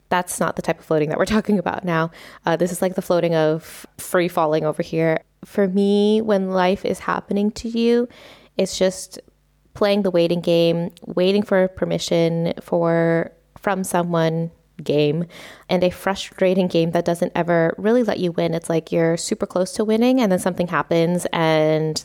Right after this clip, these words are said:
then you're like, "Oh, fuck, I lost." I do wanna say, like, disclaimer here, depending on whatever situation you're applying this to, this will vary.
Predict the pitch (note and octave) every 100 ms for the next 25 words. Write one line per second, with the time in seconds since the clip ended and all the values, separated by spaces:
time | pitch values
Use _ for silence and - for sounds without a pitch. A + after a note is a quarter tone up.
0 | - D3+ D3 D3+ D3+ D#3 D3+ - E3 D#3
1 | D3 - B1 - - - - - - -
2 | C#3 G2 - - - _ - F#3+ - F#3+
3 | A3 C#4+ D#4+ G3+ F3+ F3+ E3+ E3 - -
4 | D3 E3 F3 G3 G#3 G#3 - - - -
5 | G3+ A3 A#3 G#3+ F#3+ F3+ F#3+ - F#3 F3+
6 | F3 F3 F3+ E3+ E3 - - E3 F3 F#3+
7 | G3+ - - A3 A3+ G#3 F3+ - E3+ E3
8 | D#3+ - - -